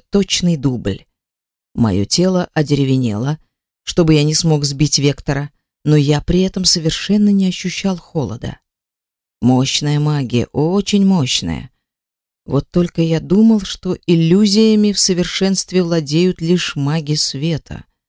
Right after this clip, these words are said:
А нет. Эта ледяная принцесса с легкостью справилась с поставленной задачей.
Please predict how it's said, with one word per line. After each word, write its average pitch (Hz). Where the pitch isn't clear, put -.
А 131
нет. 196
Эта 202
ледяная 185
принцесса 190
с -
легкостью 202
справилась 190
с -
поставленной 170
задачей. 139